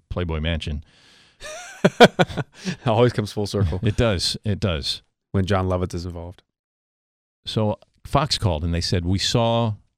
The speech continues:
Speaker 1: Healthy Tips," which was one of your sketches, and it was very Benny Hill-esque. And, uh, they're like, "We loved Healthy Tips, um, and we love this game show that you do. We'd love to have a meeting." So I set up a meeting, went in. And they ended up buying a pilot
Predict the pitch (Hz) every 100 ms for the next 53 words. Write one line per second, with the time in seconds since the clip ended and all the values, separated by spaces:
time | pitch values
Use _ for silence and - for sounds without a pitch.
0 | _ _ _ _ _ - 113 110 104 135
1 | 104 - - 90 90 87 80 76 - _
2 | _ - - 110 - 71 80 85 110 123
3 | 92 101 95 85 - 92 78 - - -
4 | - 67 - - - _ _ 65 80 76
5 | 76 73 71 82 82 78 98 110 110 -
6 | 113 - 95 113 110 - - _ - _
7 | _ _ 85 78 78 80 87 85 90 80
8 | 82 - 101 95 - 92 90 90 87 85
9 | 80 - _ _ _ _ 101 85 80 78
10 | 80 76 131 139 76 - - 120 104 95
11 | 92 92 87 85 85 76 90 101 113 120
12 | 101 87 - _ _ - 82 92 90 90
13 | 87 82 - 78 - 110 95 73